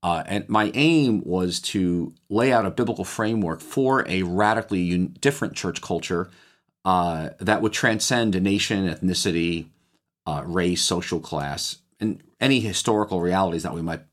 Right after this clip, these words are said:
find ourselves in, such as covid nineteen or upheavals of war or any massive economic, cultural shifts going on in the world. And so we've been talking about, uh, the various marks of emotionally healthy discipleship, or really I'll call it a discipleship that deeply changes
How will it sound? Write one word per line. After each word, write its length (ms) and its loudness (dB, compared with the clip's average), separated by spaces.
find 300 0
ourselves 480 -6
in, 140 -8
such 200 -4
as 120 -2
covid 400 -2
nineteen 640 -2
or 300 -8
upheavals 540 0
of 140 -6
war 580 2
or 220 -6
any 140 -4
massive 560 -2
economic, 540 -4
cultural 380 -4
shifts 320 -4
going 280 -4
on 120 -4
in 60 -4
the 60 -4
world. 500 -2
And 120 -2
so 80 4
we've 80 6
been 140 0
talking 360 4
about, 420 2
uh, 460 -2
the 520 -2
various 440 2
marks 800 4
of 160 -6
emotionally 480 -2
healthy 160 -6
discipleship, 720 -6
or 100 -4
really 280 0
I'll 100 -2
call 280 -4
it 60 -4
a 60 -4
discipleship 600 -6
that 140 -10
deeply 320 -4
changes 560 -8